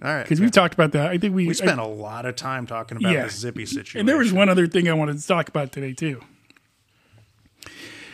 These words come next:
Speaker 2: Thing that bothers me, and I, it's my pet peeve. And I really hope when they get, when I get old,
Speaker 1: Mm-hmm.
Speaker 2: they, like, they change some laws when I'm old. Like, when I'm talking when I'm, like, eighty,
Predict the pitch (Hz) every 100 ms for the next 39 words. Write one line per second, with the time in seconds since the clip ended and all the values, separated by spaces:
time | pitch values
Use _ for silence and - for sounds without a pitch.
0 | - - 247 226 185 185 190 165 143 143
1 | 151 170 277 185 135 165 143 - 214 -
2 | 185 170 147 135 135 - - _ _ _
3 | _ _ _ _ _ - 190 214 262 240
4 | 185 220 220 180 175 175 175 175 160 170
5 | 175 - 156 151 214 247 226 - _ _
6 | 139 135 151 - 170 165 160 156 - -
7 | - - - _ 156 143 196 220 202 156
8 | 147 151 147 123 120 - 156 143 165 170
9 | 143 139 139 147 202 190 220 285 247 220
10 | 208 185 170 165 160 170 - 175 180 175
11 | 175